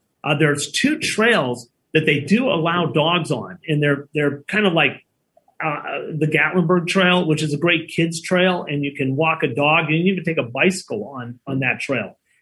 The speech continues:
And then the Conalufty Trail, uh, over on the North Carolina side has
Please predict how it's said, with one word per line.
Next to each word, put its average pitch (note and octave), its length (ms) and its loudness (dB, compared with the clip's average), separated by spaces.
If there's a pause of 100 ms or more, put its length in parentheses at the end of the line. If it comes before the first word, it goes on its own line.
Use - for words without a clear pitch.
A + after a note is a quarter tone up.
(100)
And D#3 220 4
then E3+ 120 2
the D3 120 2
Conalufty D#3 800 0
Trail, B2+ 560 0
uh, C3+ 200 0
over D#3 180 2
on C#3+ 80 -2
the C3 260 -4
North E3 240 0
Carolina C3+ 260 0
side B2+ 260 -2
has C#3+ 300 0